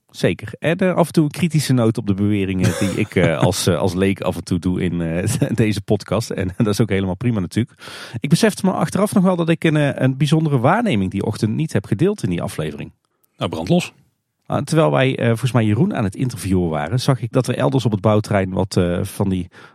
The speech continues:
Speaker 1: ja, hele grote takken stonden. Echt van die, ja, je kent het wel, van die een beetje grillige takken die zo grillig uitwaaieren. Echt die, zoals je ze ook kent, eh, uit, eh, uit piekprenten.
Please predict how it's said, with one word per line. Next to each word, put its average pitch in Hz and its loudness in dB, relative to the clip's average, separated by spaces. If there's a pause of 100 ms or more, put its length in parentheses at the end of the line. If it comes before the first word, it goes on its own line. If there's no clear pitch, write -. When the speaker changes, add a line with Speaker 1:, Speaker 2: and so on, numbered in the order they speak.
(100)
Speaker 1:
ja, 95 -4 (200)
hele 107 0
grote 110 0 (320)
takken 107 0
stonden. 90 0 (340)
Echt - -10
van 104 2
die, 98 0
ja, 98 0
je 98 2
kent 117 0
het - -16
wel, 90 2
van 101 0
die 95 2
een 95 -4
beetje 95 0
grillige 127 0
takken 139 0
die 104 0
zo 90 2 (340)
grillig - -2
uitwaaieren. 107 2
Echt - -8
die, 95 -2
zoals 95 0
je 101 -6
ze 98 0
ook - -6
kent, 113 0
eh, 90 -2
uit, 98 0
eh, 92 4
uit 90 -4
piekprenten. 151 0